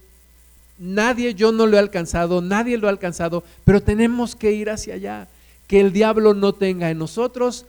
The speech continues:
absolutamente nada. Yo creo que cada vez tenemos que ir alcanzando una madurez hacia que Dios sea el todo en nuestra vida, que Dios consuma todo en nuestra vida, que Dios sea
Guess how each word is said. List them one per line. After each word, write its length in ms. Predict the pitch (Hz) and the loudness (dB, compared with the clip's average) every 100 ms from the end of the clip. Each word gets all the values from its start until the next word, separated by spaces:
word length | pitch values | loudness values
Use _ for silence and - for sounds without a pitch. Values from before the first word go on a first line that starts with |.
| _ | _
absolutamente 1120 | - - - 170 160 196 - 180 165 170 165 175 | -6 -6 -4 -4 -2 -2 -4 -8 -6 -6 -6 -10
nada. 440 | 175 208 214 147 _ _ _ _ _ _ _ | -8 -12 -14 -18 _ _ _ _ _ _ _
Yo 180 | 160 202 | 2 4
creo 220 | 220 226 | 6 4
que 420 | 226 233 208 - - | 4 2 2 -6 -2
cada 360 | 196 220 233 | 2 2 2
vez 240 | 214 226 226 | 2 2 2
tenemos 420 | 214 208 214 220 | -4 -4 -4 -6
que 160 | - 202 | 0 2
ir 140 | 214 | 4
alcanzando 800 | 214 208 180 - 202 202 208 208 | 2 0 -4 -2 -2 0 0 0
una 380 | 185 190 208 208 202 | 0 0 0 -2 -4
madurez 840 | 165 160 151 151 160 220 247 - - _ _ | -4 -2 0 0 2 -2 -4 -10 -14 _ _
hacia 640 | - 123 - 170 165 156 - _ _ _ _ _ | -6 -4 -4 -2 -2 -2 -10 _ _ _ _ _
que 140 | 175 | -2
Dios 400 | 151 180 226 262 | 0 0 0 0
sea 160 | - 202 | -4 -4
el 100 | 185 | -4
todo 340 | - 185 170 | -2 -4 -2
en 60 | 165 | -4
nuestra 320 | 147 147 135 | -4 -8 -10
vida, 260 | 127 131 139 _ _ _ _ _ _ | -8 -10 -14 _ _ _ _ _ _
que 140 | 170 | 0
Dios 280 | 170 196 226 | 2 4 2
consuma 640 | - 214 202 - 180 170 170 | 2 0 0 -4 -4 -2 -6
todo 600 | - _ 277 294 254 214 | -8 _ 6 6 4 0
en 80 | |
nuestra 360 | 180 160 - 143 | -2 -6 -6 -8
vida, 240 | 139 143 | -6 -6
que 180 | 147 170 | -6 -6
Dios 220 | 180 226 | -4 -4
sea 340 | 220 233 226 | -4 -4 -6